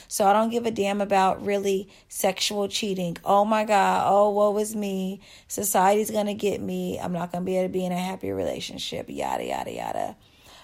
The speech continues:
I believe in monogamy. Oh my gosh. Oh my God. I believe that people have to grow to monogamy. Oh my God. That's not what society says. You're not gonna be able to be in a happy relationship.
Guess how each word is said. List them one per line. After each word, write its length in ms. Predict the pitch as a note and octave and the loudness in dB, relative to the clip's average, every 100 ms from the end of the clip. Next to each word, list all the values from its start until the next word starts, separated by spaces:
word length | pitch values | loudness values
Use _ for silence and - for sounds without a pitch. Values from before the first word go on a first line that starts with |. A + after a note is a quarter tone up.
| - | 2
I 220 | F#3 G#3+ | 8 8
believe 380 | A3+ A#3+ B3 B3 | 8 4 4 4
in 100 | A#3+ | 4
monogamy. 1000 | A3+ G#3 G3+ G#3 G3+ G3+ G3 F#3+ F#3 F3+ | 4 6 6 2 -4 -6 -4 -4 -2 0
Oh 180 | F#3 F#3+ | 2 2
my 200 | G#3 A3 | 2 2
gosh. 560 | G#3+ G3 F#3+ F#3+ G3 - | 4 4 4 2 0 0
Oh 220 | F#3 F#3 | 2 4
my 180 | G3+ G3+ | 2 0
God. 240 | G#3 G3 | 4 6
I 100 | F#3+ | 6
believe 260 | F#3 F#3+ G3 | 2 0 0
that 120 | G3+ | 0
people 200 | G3+ G#3+ | -2 -2
have 80 | G#3 | -2
to 80 | A3 | -2
grow 200 | A3 G#3+ | 0 0
to 60 | |
monogamy. 880 | A3 A#3 A3+ G#3+ G#3+ G#3 G#3 G#3 G3+ - - - - | 0 2 4 2 0 -4 -4 -4 -6 -10 -20 -14 0
Oh 160 | G3 G#3+ | 2 6
my 180 | A#3+ B3 | 6 8
God. 260 | A3+ A3+ | 8 8
That's 240 | A3+ G#3 G#3+ | 8 4 2
not 160 | G#3+ | 2
what 80 | A3+ | 2
society 560 | A#3+ A#3 A#3 G#3+ A#3 A#3 | 0 0 4 4 2 0
says. 440 | A3 G3+ G3+ G3+ - - - | 2 4 4 0 -8 -20 -6
You're 140 | G3+ | -2
not 200 | G#3 F#3 | 2 2
gonna 120 | G3+ | 2
be 120 | G3+ G3+ | 0 0
able 100 | G3+ | 0
to 40 | |
be 120 | G3+ | 0
in 60 | G3 | 0
a 80 | G3+ | 0
happy 240 | G3 G3+ | 0 -2
relationship. 840 | G3+ F#3+ F#3 F#3 F3+ - C#2 A#1+ | -2 0 -2 -4 -6 -4 -4 -6